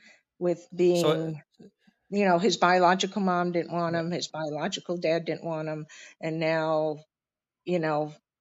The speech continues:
Speaker 1: he didn't feel connected with his, you know, adopted dad. And he just
Speaker 2: Well,
Speaker 1: kinda, I don't know.
Speaker 2: Well, I mean, you know, that's, that's what I s-, I, you know, the, I see,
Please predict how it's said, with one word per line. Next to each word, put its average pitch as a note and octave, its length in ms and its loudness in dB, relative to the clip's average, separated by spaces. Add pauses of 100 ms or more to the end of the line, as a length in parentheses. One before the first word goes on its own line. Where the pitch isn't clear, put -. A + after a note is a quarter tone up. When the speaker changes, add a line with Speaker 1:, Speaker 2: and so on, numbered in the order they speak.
(420)
Speaker 1:
he E3+ 200 -2
didn't E3 220 -4
feel E3 140 0
connected D#3+ 580 -4
with D#3+ 220 -2
his, D3 420 -6 (300)
you F#3 140 -4
know, C#3+ 140 -4
adopted C3+ 520 -6
dad. - 340 -6 (580)
And D3+ 540 -8 (1500)
he E3 200 -4
just E3 340 -8
Speaker 2:
Well, E3 360 0
Speaker 1:
kinda, D#3 160 -18 (1080)
I F3+ 40 -10
don't E3+ 160 -10
know. E3+ 120 -12 (760)
Speaker 2:
Well, F3 200 10
I E3 140 2
mean, E3 340 2
you F3 100 -2
know, D#3 100 6
that's, D#3+ 280 2
that's D#3 240 0
what D3+ 100 4
I C#3 40 6
s-, - 180 -2
I, D3 100 2 (160)
you D3 60 -6
know, C3+ 200 2
the, B2 260 -4
I C#3+ 80 -4
see, - 200 -8